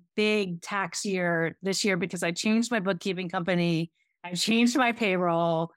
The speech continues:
'cause I'm an S Corp. Everything was upside down, like, everything. And it was very stressful. In fact, that's, I think that's actually when I started doing this weekly check-in.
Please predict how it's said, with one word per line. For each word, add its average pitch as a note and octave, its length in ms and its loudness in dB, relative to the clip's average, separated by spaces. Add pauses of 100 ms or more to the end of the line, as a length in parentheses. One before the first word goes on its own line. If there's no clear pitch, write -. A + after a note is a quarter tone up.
(180)
'cause F3+ 120 -2
I'm G3 160 2
an F#3 80 0
S F3+ 200 -2
Corp. E3 500 0 (440)
Everything B3+ 540 2
was G3 380 -2 (280)
upside G3 360 -2
down, C3 360 -8
like, G#3 240 -4
everything. E3 420 -4 (340)
And F3+ 380 2
it G#3+ 140 -2
was G#3 140 -2
very A#3+ 340 4
stressful. C3+ 520 -6
In F3+ 120 -6
fact, A#3+ 260 0
that's, B3+ 280 -2 (120)
I G#3+ 80 -4
think C#4 180 -4
that's G3+ 160 -2
actually F#3+ 300 -2
when F3 160 0
I F3 80 0
started F3 360 -4
doing E3 200 0
this E3 180 -2
weekly E3 440 -4 (380)
check-in. E3+ 500 -2